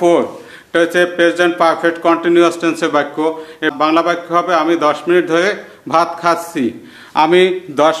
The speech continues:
মিনিট ধরে ভাত খাচ্ছি। নাম্বার ফোর, "আমি দশ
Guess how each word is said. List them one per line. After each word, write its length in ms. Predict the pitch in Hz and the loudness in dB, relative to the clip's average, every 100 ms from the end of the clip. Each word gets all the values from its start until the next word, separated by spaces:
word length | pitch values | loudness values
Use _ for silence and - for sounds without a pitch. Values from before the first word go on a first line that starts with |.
| 175 | 0
মিনিট 240 | 180 165 | 0 2
ধরে 260 | 170 170 170 | 0 0 0
ভাত 340 | 147 160 - | 0 0 -2
খাচ্ছি। 500 | 165 151 - - 113 - - - _ _ _ _ _ _ _ _ _ _ _ _ _ - _ _ _ - | -2 -2 -2 -8 -8 -8 -20 -20 _ _ _ _ _ _ _ _ _ _ _ _ _ -20 _ _ _ -10
নাম্বার 340 | 151 156 160 - 151 | -6 -2 -2 -2 -8
ফোর, 280 | 147 147 170 - - _ _ _ _ _ - | -10 -8 -10 -14 -20 _ _ _ _ _ -8
"আমি 240 | 151 170 165 | -4 -2 0
দশ 220 | 160 | 2